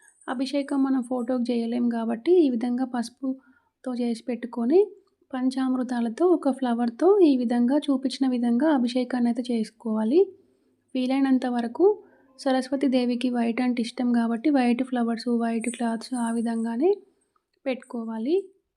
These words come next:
అయితే ఈ వసంత పంచమి అనేది మనకు ఫిబ్రవరి రెండో తారీఖు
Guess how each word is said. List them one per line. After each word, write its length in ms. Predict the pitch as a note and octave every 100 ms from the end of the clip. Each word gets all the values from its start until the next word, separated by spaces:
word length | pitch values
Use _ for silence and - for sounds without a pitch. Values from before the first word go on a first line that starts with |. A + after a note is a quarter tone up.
| _ _ _ _ -
అయితే 300 | B3+ C4 C#4
ఈ 40 | C4
వసంత 380 | B3 B3+ B3
పంచమి 460 | C#4 C4+ B3 B3 B3
అనేది 280 | A#3 A#3 B3+
మనకు 500 | B3 A#3 A#3 F4 F4+
ఫిబ్రవరి 440 | C#4 A#3 B3 B3+
రెండో 300 | B3 A#3+ A#3+
తారీఖు 680 | A#3+ A#3 A3 A3 - F4+